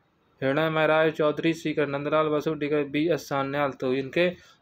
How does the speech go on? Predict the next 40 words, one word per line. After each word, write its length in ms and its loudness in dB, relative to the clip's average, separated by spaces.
जो 140 2
गुरु 240 4
थे 180 0
वे 180 2
थे 180 0
नंदलाल 480 0
बोस। 300 2
सी 260 2
ऑप्शन 280 0
आपका 240 -2
यहाँ 120 -4
पे 160 0
बिल्कुल 360 -2
सही 260 -4
है। 100 0
अगला 260 0
क्वेश्चन 340 -2
देखते 280 -2
हैं, 180 -2
पंडित 340 2
राज 280 2
जगन्नाथ 600 0
किसके 320 -2
दरबार 420 2
में 140 -2
राज 320 0
कवि 320 -2
थे? 160 0
एक 100 -2
है 120 -2
हुमायूं, 520 -2
बी 180 -4
का 180 -2
अकबर, 380 -2
सी 180 -8
का 180 -2
शाहजहां, 460 -2
डी 140 -6
का 180 0
औरंगजेब। 440 -2